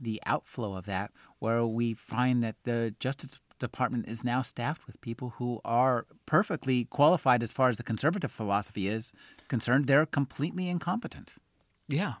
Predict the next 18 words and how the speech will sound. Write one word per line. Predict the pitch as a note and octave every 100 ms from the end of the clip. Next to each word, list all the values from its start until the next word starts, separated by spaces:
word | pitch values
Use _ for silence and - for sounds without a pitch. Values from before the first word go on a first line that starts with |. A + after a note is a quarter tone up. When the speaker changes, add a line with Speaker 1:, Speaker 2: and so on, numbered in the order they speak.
| -
Speaker 2:
well, | A#2+ C#3
that's | D3 -
the | F3
way | D3 B2+
it |
goes. | C3+ A#3+ B2
I | C3+
mean, | D3
that, | D#3 D#3
th-, | D3+ E3 C#3+
this | D#3 E3
is | F3 D3
one | D#3+ E3
of | D#3+ C3+
the, | C#3+
one | D#3+
of | D#3
the, | C#3